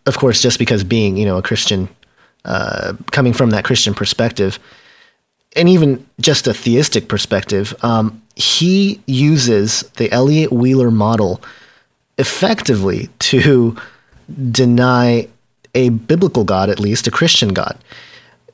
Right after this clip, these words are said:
Here's his logic. He says, "How can a God judge us for the decisions that we make in this world line when there are infinite other world lines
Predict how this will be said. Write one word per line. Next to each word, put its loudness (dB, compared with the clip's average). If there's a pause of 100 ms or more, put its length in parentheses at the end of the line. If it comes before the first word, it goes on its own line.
(300)
Here's 2
his 0
logic. 0 (180)
He -2
says, 0
"How 0
can 0
a -2
God -2 (1200)
judge 2
us 0 (300)
for 0
the 0
decisions 2
that 0
we 2
make 0 (280)
in 0
this 2
world 0
line 0 (580)
when 2 (440)
there 2
are 0 (800)
infinite 2
other 4
world 4
lines 0